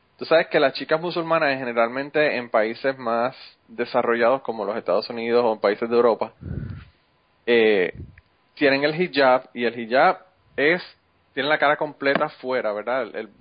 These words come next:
va por debajo de la, de la barbilla. Pues esta chica no, esta chica tiene un pañuelo completo tapado, solamente están los ojos,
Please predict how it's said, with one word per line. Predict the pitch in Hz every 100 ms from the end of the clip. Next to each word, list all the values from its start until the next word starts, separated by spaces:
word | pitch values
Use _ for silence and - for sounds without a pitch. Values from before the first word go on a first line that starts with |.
| - 110
va | 120
por | - 135
debajo | 120 110 131 135
de |
la, | 127 123 113
de | 117
la | 104
barbilla. | 104 101 120 107 101 _ _ _ _ _ _ _ _ _ _ _ - _ - _
Pues | - 135
esta | 143
chica | 151 180 160
no, | 131 -
esta | 117
chica | 135 - 151
tiene | 156
un | 156
pañuelo | 151 139 135 147
completo | 143 135 139 139 151
tapado, | 120 123 139 151
solamente | 135 127 131
están | 143 151
los | 139 131 131
ojos, | 135 151 147 - -